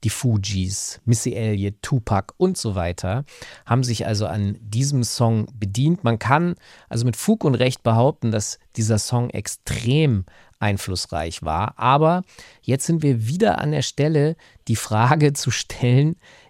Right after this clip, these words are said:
ist das alles nur geklaut? Oder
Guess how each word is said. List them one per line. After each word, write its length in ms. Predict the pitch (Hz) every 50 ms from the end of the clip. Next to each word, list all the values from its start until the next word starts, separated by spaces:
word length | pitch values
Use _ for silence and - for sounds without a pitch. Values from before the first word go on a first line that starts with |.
| _ _
ist 320 | - 135 151 143 - - -
das 300 | 147 147 143 - - - -
alles 420 | 110 120 127 139 139 135 - -
nur 180 | 123 117 113 113
geklaut? 680 | 117 117 110 - - 107 95 87 87 87 - - - _ _ - - - - _
Oder 360 | - 123 143 165 170 180 185